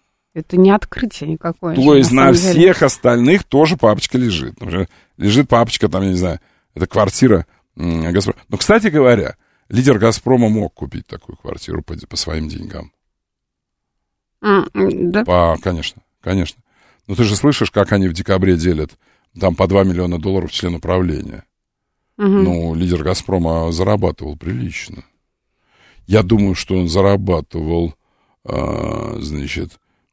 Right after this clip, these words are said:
Speaker 2: а, я думаю, что он зарабатывал столько, ну, миллиард рублей за шесть месяцев. То есть ничего особенного нет. А почему вчера его начали палить, как ты думаешь? Может быть, его вслед за Арашуковым хотят как-то сковырнуть?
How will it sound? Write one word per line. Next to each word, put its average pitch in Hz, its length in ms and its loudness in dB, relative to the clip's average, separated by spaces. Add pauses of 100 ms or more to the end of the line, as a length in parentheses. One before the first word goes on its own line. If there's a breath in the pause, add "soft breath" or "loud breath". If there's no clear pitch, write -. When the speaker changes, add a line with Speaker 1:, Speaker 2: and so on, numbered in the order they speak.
(120)
Speaker 2:
а, 76 520 -6
я 85 220 -2
думаю, 92 180 -2
что 101 160 -4
он 101 60 -2
зарабатывал 85 960 -2 (400)
столько, 101 800 -2 (280)
ну, 95 120 -4
миллиард 90 580 0
рублей 73 460 -8 (760)
за 80 140 -8
шесть - 280 -6
месяцев. - 640 -6 (280)
То - 60 -16
есть 73 120 -12
ничего - 260 -4
особенного 92 480 -4
нет. 90 240 -6 (500)
А 87 80 -12
почему 117 220 0
вчера 90 240 -2
его 87 160 -2
начали 85 320 -6
палить, 87 380 -4
как - 180 -14
ты - 100 -20
думаешь? 73 500 -14 (680 soft breath)
Может 92 180 -2
быть, 101 140 2
его 107 140 4
вслед 107 260 2
за 98 140 2
Арашуковым 92 540 -2
хотят 85 380 -6
как-то - 240 -14
сковырнуть? 98 640 -8